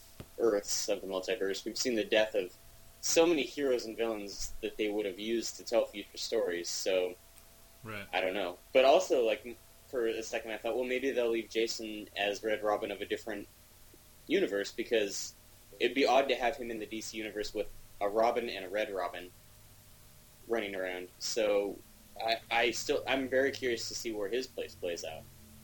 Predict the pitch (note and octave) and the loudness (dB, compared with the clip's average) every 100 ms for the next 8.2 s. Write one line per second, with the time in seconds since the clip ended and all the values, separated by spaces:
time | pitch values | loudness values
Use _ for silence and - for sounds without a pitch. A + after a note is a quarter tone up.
0 | - - C3+ C3+ C3 D3 D#3+ C#3+ - C3+ | -20 -8 -2 0 0 0 -2 -4 -6 -6
1 | C3+ C3 B2+ C3 - - - C3+ C#3+ C#3 | -2 0 0 0 -4 -12 -2 0 2 0
2 | B2 A#2 C#3 D#3+ - C#3+ D3 D#3+ F3 F#3+ | 0 -2 -2 -2 -2 0 0 0 -4 -4
3 | B2 A#2 A#2 B2 C3+ A#2+ A#2+ B2+ B2+ B2 | -6 -6 -4 -4 -6 -4 -4 -4 -4 -4
4 | B2 A#2 A#2 C#3 D#3+ E3+ D3+ D3+ D3 - | -4 -8 -10 -6 -2 -2 -4 -6 -4 -2
5 | D#3+ F3+ D#3 C#3 E3 A#2+ A2 A2 - A#2+ | -2 -2 2 4 4 2 0 -2 2 2
6 | A2+ A#2 A2+ - A2 A2+ A#2 A2+ G#2 G#2 | 4 2 2 0 2 4 4 0 -4 -8
7 | - A#2+ D#3 A2+ F#2+ F#2 A#2+ A#2 A#2 A2+ | -2 0 0 2 -2 -2 -2 0 0 -2
8 | A2+ A2 | -4 -4